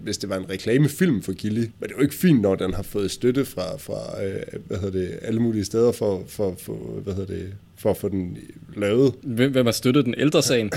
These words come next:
Speaker 2: For endelig at få en, øh, en, en pa-, en rapper i pensionsmodende alder med en film.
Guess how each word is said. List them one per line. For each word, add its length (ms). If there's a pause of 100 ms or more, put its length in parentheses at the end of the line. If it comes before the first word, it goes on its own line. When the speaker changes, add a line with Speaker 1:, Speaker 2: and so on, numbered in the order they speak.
(300)
Speaker 2:
For 60 (140)
endelig 240
at 80
få 160
en, 100
øh, 360
en, 100 (380)
en 340
pa-, 200
en 220 (180)
rapper 400
i 120
pensionsmodende 720
alder 220
med 140
en 100
film. 260